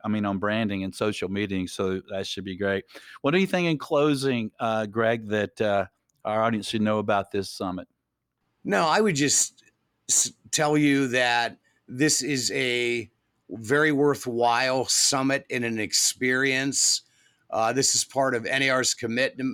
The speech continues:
Speaker 2: commitment and our partnership with C C I M strength-, strengthens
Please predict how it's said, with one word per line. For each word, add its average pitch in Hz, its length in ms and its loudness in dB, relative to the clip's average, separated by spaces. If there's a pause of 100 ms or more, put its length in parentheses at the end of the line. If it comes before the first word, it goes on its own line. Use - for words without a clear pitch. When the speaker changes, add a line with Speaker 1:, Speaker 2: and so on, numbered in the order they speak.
(260)
Speaker 2:
commitment 123 760 -2 (460)
and 135 100 2
our 139 100 2
partnership 143 800 0
with 127 160 -2
C 156 260 0
C 143 180 2
I 123 180 2
M 123 560 0 (260)
strength-, 143 600 0
strengthens 135 1400 -4